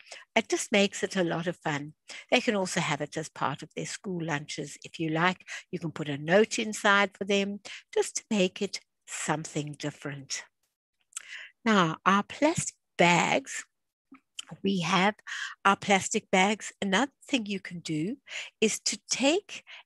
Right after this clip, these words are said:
a little Ziploc bag, cut off the zip part of it, just push your fingers through the plastic bag to make a little head.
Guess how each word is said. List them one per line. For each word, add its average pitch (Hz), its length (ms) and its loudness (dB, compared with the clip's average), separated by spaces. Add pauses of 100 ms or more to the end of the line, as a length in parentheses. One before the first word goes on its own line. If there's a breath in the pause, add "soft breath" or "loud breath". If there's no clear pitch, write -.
(120)
a 202 580 4 (300)
little 247 360 2
Ziploc - 640 0
bag, - 440 2 (640 loud breath)
cut - 260 2
off - 260 4
the 202 220 6
zip 170 440 -2 (120)
part 156 380 0
of - 80 -6
it, - 320 -2 (520 loud breath)
just 269 220 -2
push - 300 2
your 453 100 8
fingers 285 540 2
through 220 260 0
the 196 100 0
plastic - 540 0
bag 160 360 4
to - 120 -10
make 165 260 0
a - 100 2
little 160 260 -2
head. 151 400 0